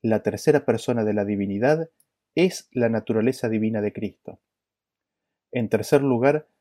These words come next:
vimos cómo Elena G. de White explica a la divinidad.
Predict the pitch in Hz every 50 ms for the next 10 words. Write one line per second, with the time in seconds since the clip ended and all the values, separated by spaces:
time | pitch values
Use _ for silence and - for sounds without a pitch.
0 | _ _ _ - 113 110 147 151 160 156 131 - - _ _ - - 170 170 170
1 | 175 175 - - - 123 120 123 135 127 - - 123 113 101 - - - 139 147
2 | 151 - - - 123 110 - - - - _ - 160 175 - - 170 156 - -
3 | - 120 113 110 107 110 107 110 107 107 107 104 104 92 92 95 -